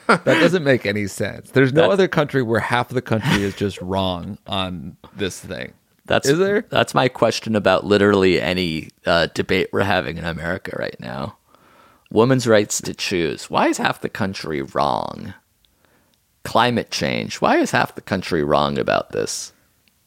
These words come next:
Speaker 1: Yeah, it doesn't make any sense. It makes sense that there are people that are trying to divide us, but it doesn't make sense that it's just so specific, so inconveniently
Speaker 2: <laughs>
Speaker 1: even.
Speaker 2: Yeah.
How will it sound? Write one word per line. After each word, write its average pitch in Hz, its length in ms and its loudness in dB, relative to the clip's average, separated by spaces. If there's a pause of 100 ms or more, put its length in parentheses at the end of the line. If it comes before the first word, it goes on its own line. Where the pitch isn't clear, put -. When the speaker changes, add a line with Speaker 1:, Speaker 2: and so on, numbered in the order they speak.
(560)
Speaker 1:
Yeah, 104 480 -4 (160)
it 101 120 -8
doesn't 127 340 2
make 113 220 2
any 95 180 2
sense. 87 400 -4
It 123 100 4
makes 156 240 4
sense 175 240 -2
that 120 200 2
there 110 120 6
are 104 100 4
people 101 340 -2
that 92 100 0
are 85 100 -2
trying 110 400 0
to 98 100 -4
divide 87 480 -2
us, - 360 -8 (340)
but 110 120 6
it 107 80 4
doesn't 170 280 2
make 127 220 -2
sense 113 300 -2
that 104 120 0
it's 98 160 -2 (220)
just 117 320 0
so 131 320 2
specific, - 720 -2 (120)
so 143 380 2 (180)
inconveniently 123 1000 0 (120)
Speaker 2:
<laughs> 113 140 0
Speaker 1:
even. 95 340 -6 (360)
Speaker 2:
Yeah. 98 380 4